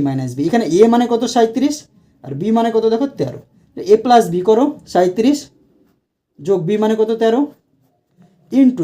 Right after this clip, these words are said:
দেখো এ মাইনাস বি, এ মানে কত? সাঁইত্রিশ, বি মানে কত দেখো? তেরো। যোগ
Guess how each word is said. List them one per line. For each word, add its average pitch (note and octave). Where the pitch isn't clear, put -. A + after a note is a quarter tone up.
দেখো D3
এ -
মাইনাস E3
বি, C#3+
এ -
মানে A3+
কত? A3+
সাঁইত্রিশ, A#3+
বি D#3
মানে G#3+
কত G#3
দেখো? G#3+
তেরো। -
যোগ A3